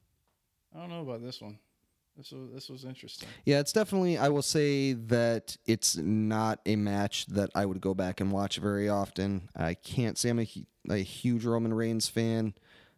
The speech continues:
Speaker 2: and, um, but yeah, I mean, it's Undertaker's last match, so, um, you know, R I P Undertaker. You've had a great career,
Speaker 1: <laughs>
Speaker 2: and,
Speaker 1: Is that
Speaker 2: uh,
Speaker 1: an oxymoron?
Speaker 2: I don't know.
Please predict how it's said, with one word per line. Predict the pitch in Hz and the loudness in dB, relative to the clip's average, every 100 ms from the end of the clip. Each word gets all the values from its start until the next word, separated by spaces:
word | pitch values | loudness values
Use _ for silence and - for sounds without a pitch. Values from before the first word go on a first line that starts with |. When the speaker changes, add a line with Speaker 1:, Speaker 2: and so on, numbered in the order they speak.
| - - | -10 -2
Speaker 2:
and, | 101 104 104 101 104 101 95 - _ _ _ _ _ - | 0 0 0 0 0 -2 -4 -10 _ _ _ _ _ -2
um, | 90 67 76 98 _ _ _ - | -2 0 -4 -6 _ _ _ 0
but | 131 | 2
yeah, | 170 | 2
I | 117 | 2
mean, | 113 | 0
it's | 110 | 0
Undertaker's | 117 117 113 113 104 | 0 0 0 -2 0
last | 110 104 107 | 0 0 0
match, | 107 95 - | -2 -2 -2
so, | 104 95 90 - - | 0 0 -4 -10 -4
um, | 95 92 85 98 _ _ - | -2 0 -2 -6 _ _ -4
you | 95 | -2
know, | 87 - _ _ | -2 -6 _ _
R | - 104 | 0 2
I | 104 | 0
P | - 117 104 | -2 -2 0
Undertaker. | 107 107 120 117 123 120 _ _ - | 0 0 -2 0 -4 -4 _ _ -8
You've | 107 | -2
had | 101 | -2
a | |
great | 92 104 - | 0 -2 0
career, | - 110 123 123 - - 202 - | 2 2 2 2 0 -2 -10 -12
Speaker 1:
<laughs> | - - - | -20 -16 -4
Speaker 2:
and, | 98 98 101 98 | -2 0 -2 -4
Speaker 1:
Is | - | -6
that | - 101 104 139 | -2 0 0 -2
Speaker 2:
uh, | |
Speaker 1:
an | 127 151 | -2 -6
oxymoron? | - 147 143 151 170 165 - - - - - - | -6 -6 -6 -6 -6 -10 -16 -16 -16 -16 -20 -6
Speaker 2:
I | 92 101 107 107 110 113 | 0 2 2 0 0 0
don't | 120 | 0
know. | 143 | -2